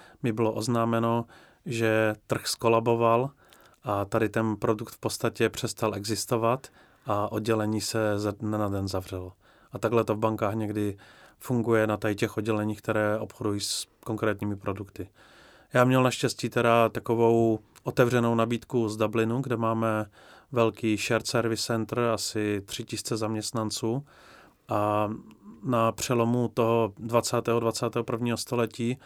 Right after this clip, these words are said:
Citibank, eh, hodně procesů centralizovala z jednotlivých zemí do té centrály v Dublinu. A protože já jsem na tady těch, eh, nebo s těmi produkty pracoval ve Švýcarsku, a oni potřebovali někoho, kdo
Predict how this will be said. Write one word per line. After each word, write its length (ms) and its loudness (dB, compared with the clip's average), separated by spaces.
Citibank, 720 0
eh, 40 0
hodně 540 0
procesů 520 -2
centralizovala 1000 0
z 100 -4
jednotlivých 580 0
zemí 360 0
do 120 0
té 160 -2
centrály 500 -2
v 60 -2
Dublinu. 460 -4
A 180 0
protože 400 0
já 100 4
jsem 300 0
na 80 2
tady 180 0
těch, 320 -4
eh, 380 -2
nebo 300 -4
s 100 -6
těmi 200 -4
produkty 400 -4
pracoval 460 -2
ve 80 -4
Švýcarsku, 760 -4
a 80 -8
oni 340 -2
potřebovali 600 0
někoho, 480 -2
kdo 480 0